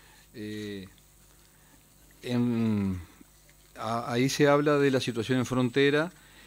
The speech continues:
y nosotros, este, queríamos informar porque hemos estado ya desde hace bastante tiempo con la preocupación del avance de esta enfermedad en Brasil y cómo ha ido, este, pasando a los estados y ahora a los estados,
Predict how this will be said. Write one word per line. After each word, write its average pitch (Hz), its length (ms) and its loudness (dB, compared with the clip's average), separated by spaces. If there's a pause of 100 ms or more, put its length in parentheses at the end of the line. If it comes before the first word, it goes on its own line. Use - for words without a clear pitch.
(120)
y 113 140 -2
nosotros, 135 720 -2
este, 113 320 -6
queríamos 123 440 0
informar 131 440 0
porque 110 240 -4
hemos 117 200 0
estado 113 800 0
ya 110 240 -4
desde 110 140 -2
hace 117 160 -6
bastante 117 420 -2
tiempo 127 540 -6 (640)
con 127 200 2
la 127 100 4
preocupación 117 580 0
del 123 140 2
avance 135 340 2
de 127 40 2
esta 117 120 -4
enfermedad 110 640 -4
en 104 120 -2
Brasil 127 580 -2
y 120 220 -4
cómo 127 420 -2
ha 120 60 0
ido, 135 460 0 (120)
este, 107 440 -6
pasando 127 760 -4
a 107 80 -4
los 107 240 -6
estados 139 560 -2
y 104 80 -4
ahora 120 420 0
a 110 220 -8
los 107 240 -6
estados, 113 480 -4